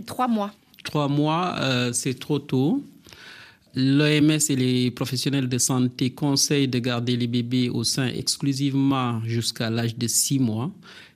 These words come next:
Speaker 2: Et donner de la bouillie à trois mois, c'est tôt. Le système digestif n'est pas encore prêt. Et,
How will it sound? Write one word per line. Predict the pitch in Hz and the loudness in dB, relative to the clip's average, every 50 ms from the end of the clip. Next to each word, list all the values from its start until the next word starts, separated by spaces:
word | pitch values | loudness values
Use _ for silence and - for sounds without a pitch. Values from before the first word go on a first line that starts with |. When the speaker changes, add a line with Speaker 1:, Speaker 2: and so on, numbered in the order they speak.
| _ - | _ -6
Speaker 2:
Et | - 113 113 113 117 117 | -4 -2 0 2 2 2
donner | 117 131 135 143 151 | 2 2 2 2 0
de | 147 143 135 | 0 -2 -2
la | 131 123 123 120 120 120 117 117 117 | -2 0 0 0 0 0 0 -2 -2
bouillie | 117 113 117 120 117 123 135 139 - | -2 0 0 2 2 2 0 0 0
à | 131 120 | -2 -4
trois | 113 - - - 123 117 | -6 -6 -6 -6 -4 -2
mois, | 113 117 117 120 123 139 151 160 | -2 -2 -2 -2 -2 -2 -2 -4
c'est | 160 - - - - - - - - 147 147 - | -4 -4 -6 -8 -6 -8 -4 -2 -2 -2 -2 -2
tôt. | - 135 123 123 135 160 190 | -2 0 0 2 2 2 2
Le | 185 139 127 | 0 0 0
système | - - - - - 135 127 | -2 -4 -4 -2 -2 0 0
digestif | 117 117 123 120 120 123 120 - - 131 127 - | 0 0 0 0 -2 -2 -4 -4 -4 -4 -2 0
n'est | 123 127 131 | 0 0 0
pas | - - 151 135 131 | 0 -2 -2 -2 0
encore | 127 123 120 - - 120 117 113 113 | -2 -2 -4 -4 -2 -2 -2 -2 -4
prêt. | - - - 117 113 120 180 - - - - - - - _ _ - | -6 -6 -4 -2 -2 -2 -2 -4 -6 -12 -20 -20 -20 -20 _ _ -4
Et, | - 123 120 117 117 120 139 - - - | 0 0 2 2 2 2 0 -2 -4 -8